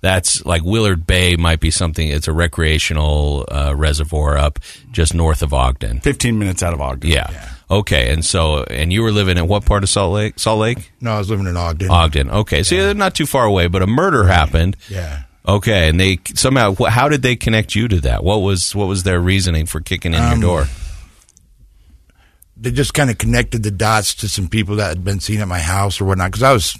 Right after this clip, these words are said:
Speaker 3: s-, selling and being a part of, and
Speaker 1: Sounds like you were kinda feeling, I hate to use this term, but a little bit like a big shot.
Speaker 3: Yeah. Oh,
Speaker 1: Right?
Speaker 3: yeah.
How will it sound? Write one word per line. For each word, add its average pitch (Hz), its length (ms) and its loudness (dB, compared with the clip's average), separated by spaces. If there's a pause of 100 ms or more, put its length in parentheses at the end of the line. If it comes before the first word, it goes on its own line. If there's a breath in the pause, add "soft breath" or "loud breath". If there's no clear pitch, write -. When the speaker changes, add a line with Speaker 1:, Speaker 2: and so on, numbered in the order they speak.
(140)
Speaker 3:
s-, - 60 -12 (260)
selling 95 500 -2
and 76 360 -4
being 98 160 -4
a 85 60 -4
part 87 280 -2
of, 87 240 0
and 78 200 -4 (480 loud breath)
Speaker 1:
Sounds 269 260 -2
like 196 180 0
you 151 60 2
were 139 60 0
kinda 127 260 2
feeling, 104 720 0 (100)
I 98 300 0
hate 135 200 0
to 123 60 0
use 117 140 0
this 101 140 -2
term, 98 240 0
but 87 200 0
a - 60 -6
little 202 160 -2
bit 156 160 0
like 120 140 0
a 101 80 -2
big 92 200 0
shot. - 360 -2 (240)
Speaker 3:
Yeah. 117 340 2
Oh, 170 160 2
Speaker 1:
Right? 123 100 4
Speaker 3:
yeah. 120 340 4